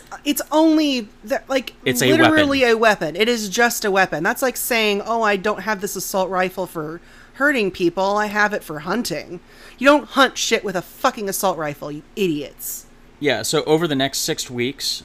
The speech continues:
Speaker 2: uh, over a hundred and fifty cult members were arrested for a variety of offenses.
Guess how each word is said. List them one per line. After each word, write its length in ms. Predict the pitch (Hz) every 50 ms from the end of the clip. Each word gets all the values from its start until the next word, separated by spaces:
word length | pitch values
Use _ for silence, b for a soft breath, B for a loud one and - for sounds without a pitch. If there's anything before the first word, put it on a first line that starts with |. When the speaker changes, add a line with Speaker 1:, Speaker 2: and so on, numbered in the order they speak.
| - -
Speaker 2:
uh, 200 | 131 120 117 107
over 260 | 98 120 113 131 120
a 40 | 104
hundred 220 | 127 131 131 123
and 80 | 113 -
fifty 200 | 117 - - 113
cult 240 | - - 127 120 110
members 440 | 131 113 110 123 135 143 - -
were 260 | 123 113 113 113 110 -
arrested 540 | 107 107 104 117 117 110 - - 135 131 123
for 200 | - 127 110 101
a 60 | 90
variety 460 | 92 98 98 95 104 113 123 139 156
of 80 | 160 165
offenses. 680 | 147 - - 101 95 - - 104 101 - - - -